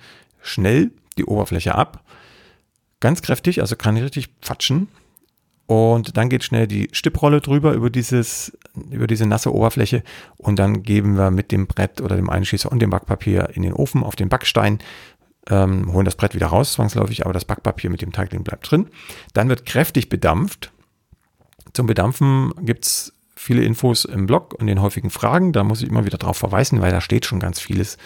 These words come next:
was auch immer an Fragen kommt. Einfach Dampf eintippen in die Suche, in, in den häufigen Fragen, in den Filter und dann gibt's einen Beitrag zum richtigen Bedampfen. Also kräftig dampfen. Und dann ist ganz wichtig, den Dampf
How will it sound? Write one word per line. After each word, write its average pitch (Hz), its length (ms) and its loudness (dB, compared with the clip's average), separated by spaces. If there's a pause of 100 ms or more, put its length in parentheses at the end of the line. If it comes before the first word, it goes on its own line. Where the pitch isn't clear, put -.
(360)
was - 200 -8
auch - 260 -8
immer - 180 0
an - 80 -4
Fragen 101 340 0
kommt. 127 300 2 (400)
Einfach 98 260 2
Dampf 90 260 0
eintippen 117 480 2
in 104 100 2
die 104 120 2
Suche, 110 480 2 (220)
in, 101 160 2
in 101 120 2
den 101 140 4
häufigen 107 300 0
Fragen, 95 280 0
in 95 60 0
den 92 120 2
Filter 104 420 2
und 90 160 -4
dann 90 200 -2
gibt's - 300 -8
einen 92 140 -6 (140)
Beitrag 92 400 -6
zum 98 260 -6
richtigen 92 300 -6
Bedampfen. 110 360 0
Also 104 140 -4
kräftig - 360 0
dampfen. - 340 2 (640)
Und 131 500 2 (320)
dann 143 420 0
ist - 180 -4
ganz 101 220 0
wichtig, 127 280 -2
den 101 180 -2
Dampf 110 380 -2